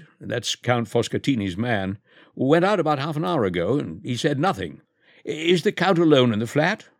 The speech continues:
"No, sir, he's got two gentlemen dining with him." "What are they like?" I asked eagerly. We were in the lift now,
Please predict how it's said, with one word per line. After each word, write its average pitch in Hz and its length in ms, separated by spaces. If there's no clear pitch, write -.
"No, 208 240
sir, 87 200
he's 113 140
got - 220
two 165 120
gentlemen 151 440
dining 160 340
with 82 140
him." - 180
"What 180 320
are 240 60
they 214 100
like?" 185 460
I 104 140
asked 85 260
eagerly. 87 460
We 214 160
were 208 180
in 165 100
the 139 80
lift 156 280
now, 78 340